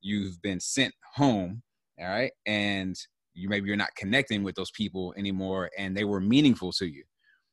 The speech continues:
And so this refocus on meaningful relationships might mean setting up some Zoom sessions where you can have a conversation with a, a friend that,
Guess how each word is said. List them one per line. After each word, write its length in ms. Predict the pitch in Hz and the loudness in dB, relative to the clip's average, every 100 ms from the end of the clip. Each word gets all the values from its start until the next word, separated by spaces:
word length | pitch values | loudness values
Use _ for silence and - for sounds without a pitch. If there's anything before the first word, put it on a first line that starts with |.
| _ | _
And 100 | 98 | -8
so 380 | 101 113 101 95 | -2 0 2 0
this 180 | 98 104 | -4 -6
refocus 720 | 90 104 147 131 139 120 113 113 | -6 0 0 2 0 2 0 0
on 200 | 98 101 | 0 2
meaningful 380 | 120 113 107 | 2 2 -2
relationships 800 | 90 110 123 110 - 85 - - - _ - | 0 2 2 0 -2 -4 -6 -10 -12 _ 0
might 300 | 120 143 123 | 2 2 2
mean 420 | 120 117 110 104 _ _ _ _ _ _ _ _ | 2 4 0 -2 _ _ _ _ _ _ _ _
setting 400 | - 135 147 123 | -2 4 6 6
up 200 | 139 - | 6 4
some 420 | - 117 98 85 - _ _ 82 | 2 2 2 -2 -8 _ _ -4
Zoom 480 | 95 143 120 92 85 | 4 6 6 2 -4
sessions 500 | - 123 107 104 92 | -2 -2 0 -2 -2
where 140 | 98 | -2
you 160 | 101 107 | -2 -2
can 280 | 104 87 80 - | -4 -6 -8 -4
have 180 | 117 107 | -2 -2
a 60 | |
conversation 640 | 117 110 98 113 101 98 92 | -2 -2 -2 -2 -2 -2 -4
with 180 | 95 95 | -4 -4
a, 260 | 90 85 85 | -4 -6 -10
a 60 | |
friend 420 | - 117 104 92 | -4 0 2 2
that, 180 | 92 87 | -2 -4